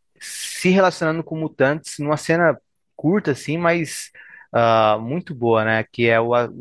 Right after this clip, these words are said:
esse cara da nasa que tava ali fazendo pesquisa, narrando os eventos pela perspectiva dele, mostrando que ele tá próximo de duas crianças mutantes, tentando proteger elas e tals, até que a tempestade chega em cena. Vocês curtiram essa cena tanto quanto eu, ou tô exa-,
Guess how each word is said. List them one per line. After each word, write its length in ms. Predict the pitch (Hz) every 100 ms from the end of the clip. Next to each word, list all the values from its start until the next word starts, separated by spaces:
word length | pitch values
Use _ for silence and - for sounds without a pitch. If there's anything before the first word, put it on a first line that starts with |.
| 127
esse 240 | 123 - -
cara 180 | 120
da 120 | 117 117
nasa 320 | 113 131 123
que 40 |
tava 120 | 120 117
ali 100 | 117
fazendo 220 | 123 120
pesquisa, 540 | 127 - - 127 139 - - - - -
narrando 420 | 131 120 127 135
os 80 | 123
eventos 540 | 110 113 127 - 113
pela 200 | - 113
perspectiva 500 | 117 - 117 - 123
dele, 340 | 113 117 127
mostrando 540 | 123 120 117 - 117 120
que 80 | 117
ele 100 | 117
tá 140 | 120
próximo 420 | - 120 110 - 113
de 240 | 110 107 - - -
duas 220 | 120 117
crianças 340 | 117 120 -
mutantes, 540 | 120 120 - 120 127 -
tentando 300 | 113 120 117
proteger 460 | 110 120 110 117
elas 360 | 110 110 117 107
e 80 | 113
tals, 440 | - 110 123 - - - - -
até 160 | 113 120
que 60 | -
a 20 |
tempestade 460 | 123 120 - 120 -
chega 240 | - 120
em 60 | 139
cena. 320 | - 113 110
Vocês 180 | - 135
curtiram 240 | 131 135
essa 140 | 123 110
cena 260 | - 123 113
tanto 220 | 127 127 -
quanto 220 | 117 123
eu, 180 | 156 160
ou 100 | 123
tô 160 | - 123
exa-, 220 | 117